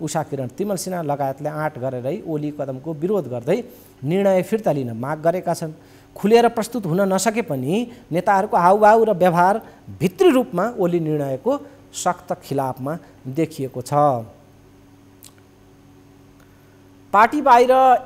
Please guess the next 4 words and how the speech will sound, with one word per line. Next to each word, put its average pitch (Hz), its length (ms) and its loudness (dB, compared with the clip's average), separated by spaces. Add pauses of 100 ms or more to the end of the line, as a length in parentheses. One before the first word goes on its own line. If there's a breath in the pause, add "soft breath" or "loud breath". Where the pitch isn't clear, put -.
एमाले 233 500 2
निर्णयको 208 680 2
चर्को 202 340 -2
आलोचना 170 680 -2